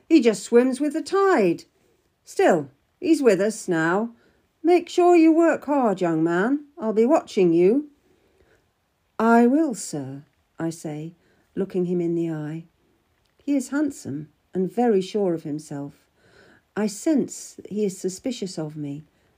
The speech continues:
Maybe he realises that I am not what I seem.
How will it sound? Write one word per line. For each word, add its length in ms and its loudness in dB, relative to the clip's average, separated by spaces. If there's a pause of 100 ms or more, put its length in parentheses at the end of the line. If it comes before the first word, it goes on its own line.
(220)
Maybe 280 -4
he 160 0
realises 920 -4
that 180 -14
I 100 -6
am 140 -4
not 220 -4
what 180 -12
I 120 -10
seem. 540 -10